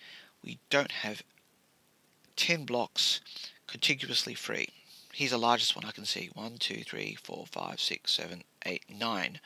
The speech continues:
Which means that we can't allocate it. And the system will say the disk is full. Which is not very useful. Um, if this was a tape, that's also a major problem. You cannot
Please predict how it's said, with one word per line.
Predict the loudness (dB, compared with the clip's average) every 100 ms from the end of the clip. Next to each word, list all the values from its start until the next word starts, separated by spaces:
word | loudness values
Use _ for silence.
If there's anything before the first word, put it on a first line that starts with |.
| -12 -12 -10 -10 -10 -12 -14 -2
Which | 0
means | 2 2
that | 2
we | 2
can't | 2 4 4
allocate | 2 2 0 0
it. | -6 _ -10
And | -10 -2
the | 4
system | 4 4 -2
will | -2
say | 2 2 2 -2 -10
the | -10
disk | -4 0 0
is | 0 -6
full. | -4 -6 -6 -14 _ _ _ _ -12 -10 -10 -14
Which | -6
is | -2
not | 0
very | 2 2
useful. | 4 4 4 0 -4 -10 -8 -6 -6 -8 -12 -18 -6
Um, | 0 0 -2 -12 -20 -20 -8
if | -2
this | 2 2
was | 2
a | 0
tape, | 4 4 2 -4 -10
that's | -4 2
also | 4 2
a | 2
major | 0 0
problem. | 0 -6 -8 -12 -16 _ _ -16
You | -10 -6
cannot | -2 0 -2